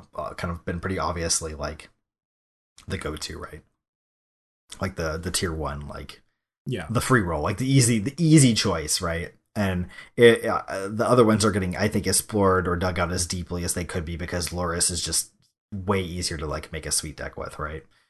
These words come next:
Speaker 1: And it's much more, like, take existing deck, cram in Lurrus, cut your permanents that cost more than three, if that,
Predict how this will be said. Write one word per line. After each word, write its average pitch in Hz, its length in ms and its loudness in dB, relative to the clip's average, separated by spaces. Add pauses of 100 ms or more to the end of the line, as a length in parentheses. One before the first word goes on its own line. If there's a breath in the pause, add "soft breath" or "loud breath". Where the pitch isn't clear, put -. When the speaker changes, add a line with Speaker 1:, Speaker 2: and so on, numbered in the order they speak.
(300)
Speaker 1:
And 90 180 2
it's 90 160 0
much 110 260 4
more, 98 380 6
like, 87 400 -4 (260)
take 127 320 4
existing 110 500 2
deck, 90 360 -2 (520)
cram 131 340 10
in 120 100 8
Lurrus, 98 560 4 (240)
cut 151 260 8
your 135 120 8
permanents 101 440 6
that 104 100 -2
cost 95 300 2
more 95 200 2
than 87 160 -2
three, 85 600 -4 (100)
if 117 200 0
that, 98 260 2